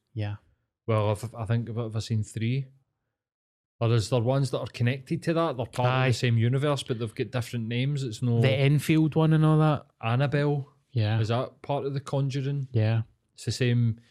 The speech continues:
Speaker 2: But they're supposed to be true stories.
Speaker 1: The Enfield one is.
Speaker 2: Well, that
Speaker 1: It's based
Speaker 2: couple,
Speaker 1: on. Aye, aye, aye.
Speaker 2: they're, like, real, weren't they?
Speaker 1: Yeah.
Speaker 2: Maybe, like, the Scottish Ghost, they're, like, the Scottish version of them.
Speaker 1: Mm-hmm.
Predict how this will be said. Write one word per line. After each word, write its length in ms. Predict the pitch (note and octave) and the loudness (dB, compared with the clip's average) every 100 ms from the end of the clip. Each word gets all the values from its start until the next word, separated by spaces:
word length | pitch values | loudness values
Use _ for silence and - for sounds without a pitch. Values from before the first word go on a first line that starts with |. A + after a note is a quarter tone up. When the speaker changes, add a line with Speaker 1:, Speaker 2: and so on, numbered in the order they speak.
| _ _ | _ _
Speaker 2:
But 100 | C3 | 0
they're 100 | F#3 | 0
supposed 340 | G#3+ A3 G#3+ F3 | 0 0 0 0
to 60 | |
be 80 | D3+ | -4
true 160 | - C3 | -2 -2
stories. 520 | - C3 F#3 G#3 - _ - - - - - | -2 -4 -4 -6 -12 _ -14 -12 -12 -18 -2
Speaker 1:
The 100 | C#3+ | 0
Enfield 540 | C#3+ C#3+ C3 E3+ E3 | 4 2 4 2 2
one 160 | D#3+ D#3+ | 2 2
is. 380 | D#3+ D3+ - - _ _ _ _ - | 2 0 -8 -14 _ _ _ _ -6
Speaker 2:
Well, 120 | B2 | 0
that 120 | C#3+ | 2
Speaker 1:
It's 80 | C3 | 2
based 240 | - F3+ E3+ | 4 2 4
Speaker 2:
couple, 120 | E3 | 2
Speaker 1:
on. 100 | C#3 - | 2 -2
Aye, 280 | C#3 C3 C3+ | 0 2 4
aye, 260 | C3 A#2+ A#2 - | 4 2 -2 -6
aye. 200 | A#2+ A2 - _ _ - | -4 -4 -8 _ _ -2
Speaker 2:
they're, 100 | B2 | 0
like, 200 | A#2+ A#2+ | 0 0
real, 280 | A2+ A#2 D3+ D3 | 0 2 0 -4
weren't 160 | D3 D3+ | -8 -6
they? 120 | D#3+ | -2
Speaker 1:
Yeah. 280 | G#2+ A2+ B2+ - _ _ - | 2 2 0 -6 _ _ -8
Speaker 2:
Maybe, 280 | D3+ E3+ C#3+ | -2 0 2
like, 260 | A#2+ G#2+ | 0 -2
the 180 | A2+ G#2 - | -4 -4 -8
Scottish 440 | - - A2+ A2+ - _ _ - | -12 -6 -4 -6 -10 _ _ -6
Ghost, 340 | A#2 B2+ - | -6 -6 -6
they're, 140 | B2 | -6
like, 480 | B2 A#2 A2 _ _ _ | -4 -6 -8 _ _ _
the 80 | G#2+ | -14
Scottish 400 | - - B2+ - | -6 -6 -6 -8
version 340 | B2+ B2 - | -8 -8 -8
of 60 | B2+ | -8
them. 160 | B2+ C3 _ B2 | -8 -12 _ 0
Speaker 1:
Mm-hmm. 400 | A#2 G#2+ A#2+ | 0 2 -2